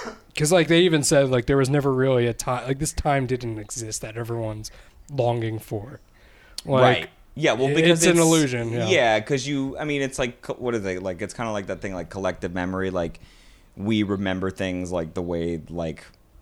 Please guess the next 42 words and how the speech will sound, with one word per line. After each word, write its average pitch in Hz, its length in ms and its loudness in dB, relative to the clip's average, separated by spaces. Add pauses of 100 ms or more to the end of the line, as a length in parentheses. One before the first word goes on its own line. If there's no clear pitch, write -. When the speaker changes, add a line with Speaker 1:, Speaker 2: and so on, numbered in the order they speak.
Speaker 1:
Right. 104 340 -12
Speaker 2:
there's, 110 180 -2
like, 107 120 0
the 101 80 -4
broad 92 320 2
stroke 98 320 -2
way 95 180 0
that 90 100 -2
we 92 120 -4
remember 87 400 -4
Speaker 1:
Yeah, 302 300 6
Speaker 2:
stuff. 160 80 4
Speaker 1:
it's - 160 0
like, 175 260 4
"Oh, 165 340 4
nineties 147 460 2
Nickelodeon 139 560 0
was 117 120 -2
so 139 120 0
great." 120 380 -2 (160)
It's - 100 -12
like, 110 200 -18 (180)
Speaker 2:
<laughs> - 20 -20 (720)
Speaker 1:
I 151 40 -14
mean, 123 180 -12
yeah. 135 220 -4
Speaker 2:
Was 90 240 -2
it? 120 200 0 (120)
Speaker 1:
<laughs> - 100 -10
Speaker 2:
Yeah. - 720 2
Speaker 1:
I - 40 -2
don't 151 160 0
know. 110 200 -16 (300)
Speaker 2:
Yeah. 98 240 -4 (320)
Speaker 1:
Maybe 113 180 -10
it 135 80 -4
wasn't. 135 280 -10 (340)
Speaker 2:
Yeah. 87 180 -8 (360)
Speaker 1:
I 123 40 -14
don't 127 280 -8 (920)
know. 143 60 0
Um, 156 680 6